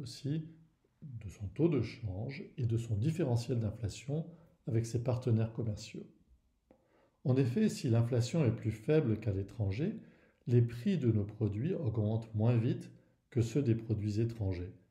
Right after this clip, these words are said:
ce qui les rend compétitifs. Par ailleurs, en cas de baisse du taux de change,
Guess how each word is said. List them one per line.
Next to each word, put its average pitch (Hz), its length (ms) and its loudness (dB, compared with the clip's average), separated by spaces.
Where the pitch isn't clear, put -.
ce - 180 -6
qui 113 180 -6
les 90 140 -2
rend 101 240 -2
compétitifs. - 880 -2
Par 95 220 2
ailleurs, 160 520 0
en 117 160 6
cas 113 200 4
de 101 120 0
baisse 117 280 4
du 110 120 -2
taux 120 180 0
de 104 140 2
change, 160 480 0